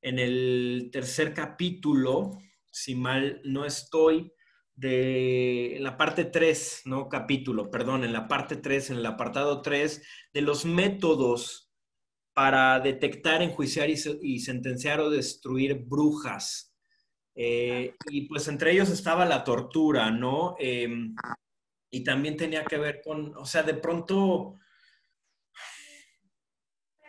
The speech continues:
el cómo llevaban a, a un grupo de gente a confesar, ya sea autoculparse o a culpar a otro de ser una bruja, y con ello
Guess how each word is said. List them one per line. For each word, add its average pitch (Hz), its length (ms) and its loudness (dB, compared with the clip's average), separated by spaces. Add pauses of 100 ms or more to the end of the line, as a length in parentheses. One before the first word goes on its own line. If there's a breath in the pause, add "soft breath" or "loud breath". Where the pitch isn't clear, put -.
(240)
el 139 260 -10
cómo 196 340 2
llevaban 180 680 2
a, 151 300 -4 (220)
a 143 140 -4
un 170 220 0
grupo 180 400 0
de 170 120 -2
gente 170 720 -4 (440 loud breath)
a 131 160 -6
confesar, 165 1000 0
ya 151 160 -2
sea 160 220 2
autoculparse 131 1160 0
o 165 140 4
a - 100 -6
culpar 135 420 -4
a 156 120 2
otro 170 680 0 (760 loud breath)
de 127 180 -4
ser 160 240 2
una 156 220 0
bruja, 135 720 -2 (340)
y 127 300 -4
con 135 240 -2
ello 180 760 0